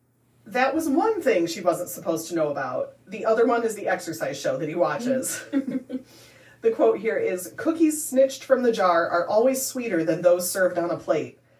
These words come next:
Speaker 1: and nothing evokes the prurient like Puritanism." And that's kind of a tongue twister.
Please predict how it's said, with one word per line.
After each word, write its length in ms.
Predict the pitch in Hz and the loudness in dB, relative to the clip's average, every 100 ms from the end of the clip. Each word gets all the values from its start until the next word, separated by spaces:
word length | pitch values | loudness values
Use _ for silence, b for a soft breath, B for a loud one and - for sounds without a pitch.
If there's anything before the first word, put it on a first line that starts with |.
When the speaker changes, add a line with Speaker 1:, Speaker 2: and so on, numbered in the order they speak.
| b | b
Speaker 1:
and 160 | 185 202 | -12 -8
nothing 380 | 254 277 226 196 | -8 -8 -10 -10
evokes 380 | 196 190 190 | -8 -8 -8
the 80 | - | -14
prurient 640 | - 226 208 165 151 139 - | -12 -10 -8 -8 -10 -12 -14
like 180 | 160 | -14
Puritanism." 840 | - 180 160 151 151 131 - - 143 _ | -14 -12 -10 -10 -14 -14 -16 -18 -20 _
And 100 | 156 | -18
that's 180 | 180 185 | -16 -16
kind 140 | 170 | -16
of 60 | 160 | -16
a 60 | 135 | -16
tongue 200 | 139 120 | -18 -20
twister. 460 | - - - - | -20 -18 -16 -16